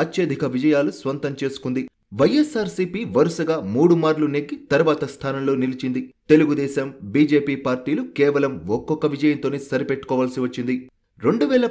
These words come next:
పంతొమ్మిది పార్లమెంట్ ఎన్నికల్లో తిరుపతి నుంచి విజయం సాధించిన బల్లి దుర్గాప్రసాదరావు అకాల మరణంతో రెండు వేల ఇరవై ఒకటిలో ఉప ఎన్నిక జరిగింది. ఆ ఉప ఎన్నికలో వైఎస్ఆర్సీపీ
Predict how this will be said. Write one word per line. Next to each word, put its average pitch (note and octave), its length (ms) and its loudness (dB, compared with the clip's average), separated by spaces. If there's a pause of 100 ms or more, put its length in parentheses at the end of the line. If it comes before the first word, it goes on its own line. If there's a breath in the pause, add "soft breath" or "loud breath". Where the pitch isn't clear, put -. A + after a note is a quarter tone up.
పంతొమ్మిది F#3 380 -2 (180)
పార్లమెంట్ F3 440 -2 (140)
ఎన్నికల్లో E3 380 -2 (160)
తిరుపతి G3 420 6
నుంచి F#3+ 160 -6 (100)
విజయం F3 300 0 (140)
సాధించిన D#3 420 0 (180)
బల్లి D3+ 280 2
దుర్గాప్రసాదరావు C#3 840 0 (220)
అకాల D#3 240 2 (120)
మరణంతో C#3+ 380 -2 (160)
రెండు D#3+ 220 0
వేల D#3 120 6 (140)
ఇరవై D3 240 2
ఒకటిలో C3+ 260 -4 (160)
ఉప B2+ 120 -2 (100)
ఎన్నిక C3+ 260 -6
జరిగింది. B2+ 300 -2 (380)
ఆ - 20 6 (180)
ఉప D3+ 120 0 (160)
ఎన్నికలో F3+ 340 -2 (160)
వైఎస్ఆర్సీపీ F3 760 -2